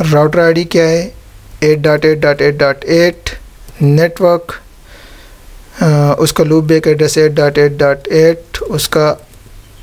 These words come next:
वाइल्ड कार्ड मास्क और एरिया किस में है, ट्वेल्व। इसी तरह नेटवर्क,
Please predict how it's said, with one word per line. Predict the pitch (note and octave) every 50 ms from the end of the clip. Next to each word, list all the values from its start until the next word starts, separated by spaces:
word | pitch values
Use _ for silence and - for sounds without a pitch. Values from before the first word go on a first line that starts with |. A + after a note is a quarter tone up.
| - - - - - - - - - - - - - - - - - - - -
वाइल्ड | F#3 D#3+ D#3 D3 D#3 E3 -
कार्ड | - E3+ E3+ E3
मास्क | E3 E3 E3 E3 E3+ F3 - - - - - - - -
और | G#3+ D#3 D3+ D#3 D#3+ - - -
एरिया | E3 D#3 D#3 D#3 D#3+ F3 F#3 G#3+ A3 - - - - - - - - - - -
किस | - E3 C#3+ -
में | G3+ F3 F3
है, | E3+ F3 F#3 F#3 - - - - - - - - - - - - - - -
ट्वेल्व। | - D#3 C#3 B2+ A#2+ - - - - - - - - - - - - - - - - - - - - - - - - - - - - - - - - -
इसी | D#3+ - F3+ E3+
तरह | E3 F3 E3+ E3
नेटवर्क, | E3 D#3 D#3 D#3+ E3+ E3+ - F#3+ F3 F3+ F3+ - - -